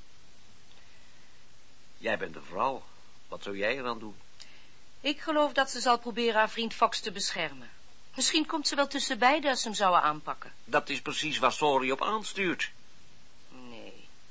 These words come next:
Speaker 2: nee, ik geloof nooit dat ze haar iets durven doen. Niet de landjonkers.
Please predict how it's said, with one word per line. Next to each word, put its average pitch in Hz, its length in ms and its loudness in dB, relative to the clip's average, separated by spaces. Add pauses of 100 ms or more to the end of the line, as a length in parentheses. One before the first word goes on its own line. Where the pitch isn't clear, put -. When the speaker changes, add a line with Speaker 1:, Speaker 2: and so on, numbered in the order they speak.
Speaker 2:
nee, 127 160 -10
ik - 80 -10
geloof 175 300 -2
nooit 180 380 2
dat 143 160 -4
ze 139 100 -4
haar 127 180 -2
iets 131 200 -6
durven 120 320 -12
doen. 117 200 -12 (240)
Niet 240 200 2
de 196 80 4
landjonkers. 151 800 0